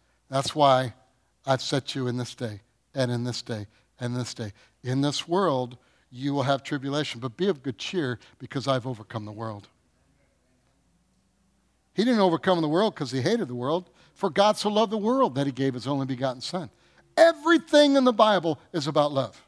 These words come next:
"Well, what about all the wars in the Old Testament?" He was protecting his own people.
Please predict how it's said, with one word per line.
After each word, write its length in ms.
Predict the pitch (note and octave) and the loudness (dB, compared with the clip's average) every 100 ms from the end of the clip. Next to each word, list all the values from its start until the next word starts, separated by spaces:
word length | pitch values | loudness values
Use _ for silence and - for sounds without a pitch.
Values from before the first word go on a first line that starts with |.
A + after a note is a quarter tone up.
| _ _ _ _ _ _ _ _ _ _ _ _ _ - | _ _ _ _ _ _ _ _ _ _ _ _ _ 0
"Well, 140 | D3+ | 6
what 180 | F#3+ A#3+ | 8 8
about 220 | A3 A3+ | 8 8
all 220 | G#3 A#3 | 8 6
the 60 | G#3 | 6
wars 520 | F3+ C#4 D4 A3 E3+ | 6 8 8 8 4
in 140 | F3+ F3+ | 2 4
the 80 | |
Old 240 | G3+ A#3 G3 | 6 4 4
Testament?" 520 | B3 A#3+ - F3 B2 _ _ _ _ | 0 0 0 -2 -2 _ _ _ _
He 100 | - | 0
was 160 | G3 F#3+ | 2 2
protecting 540 | - F3+ F#3+ E3 F3 | 0 0 2 2 0
his 160 | D#3+ D3 | 0 0
own 160 | E3 D#3+ | -2 -2
people. 360 | G#3+ A#3+ - | -4 -4 -10